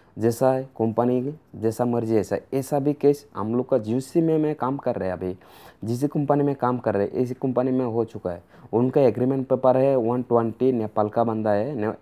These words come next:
वन ट्वेंटी पे, वन ट्वेंटी दिनार है, सर्विस के लिए आया, तो उनको अभी मिल रहे हंड्रेड दिनार है। उनको नहीं कोई रिस्पॉन्स है, नहीं एम्बेसी जाएगा तो एम्बेसी वाला भी कुछ नहीं कर रहे, कोई रिस्पॉन्स नहीं ले रहे।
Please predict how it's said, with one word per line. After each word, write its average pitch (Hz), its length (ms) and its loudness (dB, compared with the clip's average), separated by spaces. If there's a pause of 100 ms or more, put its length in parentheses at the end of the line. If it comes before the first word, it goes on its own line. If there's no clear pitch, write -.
(200)
वन 110 220 -2
ट्वेंटी 110 340 0
पे, 104 300 -2 (1300)
वन 123 200 2
ट्वेंटी 120 460 2
दिनार 110 360 0
है, 123 180 -2
सर्विस 101 640 -6
के - 140 -4
लिए 104 140 0
आया, 98 380 -2 (540)
तो 104 380 4
उनको 131 300 0
अभी 139 180 4
मिल 135 280 2
रहे 135 60 0
हंड्रेड 107 500 -2
दिनार 92 400 -2
है। 85 140 -8
उनको 113 760 -2 (1080)
नहीं 113 260 0
कोई 110 540 4
रिस्पॉन्स 127 640 2
है, 147 120 2
नहीं 117 260 0
एम्बेसी 110 380 0
जाएगा 113 260 4
तो 120 100 2
एम्बेसी 107 380 0
वाला 107 220 2
भी 110 120 0
कुछ 113 340 -6
नहीं 117 120 -2
कर 104 180 0
रहे, 110 120 0
कोई 110 280 0
रिस्पॉन्स 104 640 0
नहीं 123 140 0
ले 110 160 2
रहे। 104 200 2